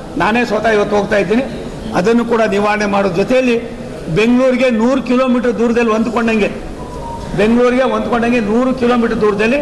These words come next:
ನೂರ ಎಪ್ಪತ್ತೈದು ಎಲ್ ಸಿ ಗೇಟ್ಗಳು, ಲೆವೆಲ್ ಕ್ರಾಸಿಂಗ್‌ಗಳು ಇತ್ತು.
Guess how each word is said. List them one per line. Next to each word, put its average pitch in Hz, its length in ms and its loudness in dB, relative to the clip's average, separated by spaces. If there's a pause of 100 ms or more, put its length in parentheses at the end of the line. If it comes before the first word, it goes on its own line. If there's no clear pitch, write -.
(600)
ನೂರ 247 240 4
ಎಪ್ಪತ್ತೈದು 254 720 2
ಎಲ್ 233 220 2
ಸಿ 254 160 0
ಗೇಟ್ಗಳು, 226 720 0 (540)
ಲೆವೆಲ್ 254 260 2
ಕ್ರಾಸಿಂಗ್‌ಗಳು 247 500 0
ಇತ್ತು. 247 220 0